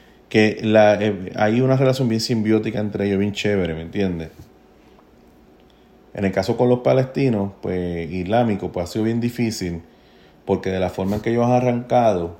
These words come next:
por ejemplo, los judíos, pues, eh, ¿sabe? La Biblia es bien capitalista, sobre todo el Antiguo Testamento es súper capitalista. Eh, poseer, conquistar, ¿me entiendes? <laughs> Es así.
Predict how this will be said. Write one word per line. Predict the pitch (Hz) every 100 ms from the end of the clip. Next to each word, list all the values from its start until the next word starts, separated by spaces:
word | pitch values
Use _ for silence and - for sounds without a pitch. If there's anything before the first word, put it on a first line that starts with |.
| -
por | 98
ejemplo, | 104 98 87 78 - - - -
los | 98 95
judíos, | 95 98 113
pues, | 113 110 - - _ _ _ _ _ _ _ _ _ _ -
eh, | 90
¿sabe? | - 90 82 76 - -
La | 95 90
Biblia | 92 131
es |
bien | 127
capitalista, | 123 104 98 87 131 - 80
sobre | - 87 90
todo | 104
el | 120
Antiguo | 104 95 98
Testamento | 123 - 120 131
es | 110
súper | - - 147 135
capitalista. | 92 90 85 98 113 - 76 - - _ _ _ _ _ _ _
Eh, | - 80
poseer, | - 90 92 90 120
conquistar, | 131 98 85 - 107 117 131
¿me | 123
entiendes? | 92 117 113 104
<laughs> | 127 147 - - - - - - - - - - -
Es | 104 101
así. | 104 - 131 110 -